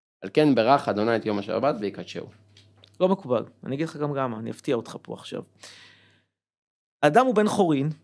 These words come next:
Speaker 2: מי שרוצה לעבוד בשבת, זכותו לעבוד בשבת.
Speaker 1: לא, בסדר, בוא נשים את זה רגע בצד. בוא נ-, בוא ניגע ביום של החופש. בוא, בוא נסתכל על זה רגע, בלי ה-,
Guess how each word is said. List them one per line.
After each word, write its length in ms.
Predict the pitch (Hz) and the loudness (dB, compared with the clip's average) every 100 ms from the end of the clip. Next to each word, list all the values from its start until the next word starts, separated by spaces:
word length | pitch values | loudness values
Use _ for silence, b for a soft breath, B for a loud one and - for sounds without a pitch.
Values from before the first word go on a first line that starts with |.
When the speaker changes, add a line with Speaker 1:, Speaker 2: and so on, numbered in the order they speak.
| _ _ _ | _ _ _
Speaker 2:
מי 80 | 190 | -2
שרוצה 340 | 233 196 185 196 | 0 0 2 2
לעבוד 240 | 170 165 | 2 0
בשבת, 380 | 165 165 135 139 | -2 -2 -4 -4
זכותו 260 | 180 196 | -4 -2
לעבוד 200 | 220 208 | 0 -2
בשבת. 360 | 208 202 190 175 | -4 -6 -2 6
Speaker 1:
לא, 240 | 160 82 82 | 6 6 4
בסדר, 480 | 113 - 170 98 92 | 4 6 6 6 4
בוא 140 | 123 | 4
נשים 220 | 147 160 | 6 4
את 40 | 143 | 4
זה 80 | 127 | 4
רגע 200 | 113 107 | 4 2
בצד. 340 | 101 - 82 | 0 -2 -2
בוא 100 | 104 | 2
נ-, 300 | 151 156 - | 2 2 0
בוא 100 | 123 | -2
ניגע 260 | 135 123 127 | -2 2 2
ביום 640 | 110 104 101 117 120 120 117 _ _ _ _ _ - | 4 2 4 4 2 -2 -8 _ _ _ _ _ -8
של 80 | 98 | -4
החופש. 580 | 92 - 110 - 95 - 82 - | -4 0 0 0 -10 -8 -10 -10
בוא, 220 | 90 117 | -4 -2
בוא 140 | 110 | -2
נסתכל 380 | 123 120 113 107 | -4 -4 -8 -2
על 140 | 110 101 | 0 0
זה 80 | 98 | -2
רגע, 320 | 95 95 92 - | -2 -2 -4 -10
בלי 340 | - 107 127 | -8 0 2
ה-, 300 | 117 104 92 | 4 4 2